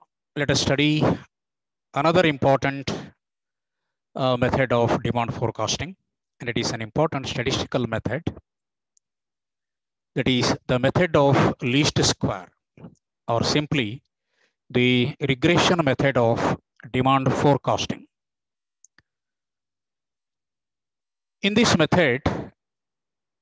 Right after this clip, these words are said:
we will derive a simple linear regression equation. I think you know the meaning of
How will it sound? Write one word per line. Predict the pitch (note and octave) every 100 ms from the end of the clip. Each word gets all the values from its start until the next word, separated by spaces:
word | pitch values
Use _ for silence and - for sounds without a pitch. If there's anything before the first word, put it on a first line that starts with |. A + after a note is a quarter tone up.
| _ _ _ _ _ -
we | D3+
will | D3+
derive | C#3 D3+ F3 F#3 G3 G#3 G#3 - _ _ _
a | D3
simple | - - F#3 F3+ G3
linear | G3 C3 D3+ F3 F#3 F3+
regression | C3 A#2 D3+ - D3+
equation. | C3 - A2+ - - - _ _ _ _ _ _ _ _ _ _ _ _ _ _ _ _ _ _ _ _ _ -
I | D3
think | E3+ G#3 - - _ _ -
you | C3
know | D3
the | D3
meaning | C3 D3 D3+
of | C3+